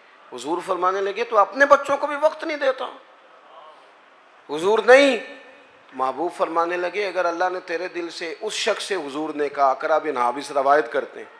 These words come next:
महबूब उस शख्स से कहने लगे, "अगर तेरे दिल से रब ने रहमत निकाल ली है तो मैं क्या करूं, मुझे तो रहमत अल्लिल आलमीन बनाया।"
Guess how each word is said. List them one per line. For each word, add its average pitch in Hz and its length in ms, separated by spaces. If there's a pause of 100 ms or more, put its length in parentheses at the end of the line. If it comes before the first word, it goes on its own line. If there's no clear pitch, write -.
(400)
महबूब 151 380
उस 180 180
शख्स 185 200
से 190 100
कहने 180 260
लगे, 180 320
"अगर 180 320
तेरे 226 460
दिल 190 220
से 185 200
रब 151 280
ने 160 100
रहमत 170 480
निकाल 147 420
ली 175 200
है 135 220 (400)
तो 156 60
मैं 156 320
क्या 165 140
करूं, 160 320
मुझे 160 260
तो 160 120
रहमत 160 420
अल्लिल 151 280
आलमीन 120 440
बनाया।" 104 360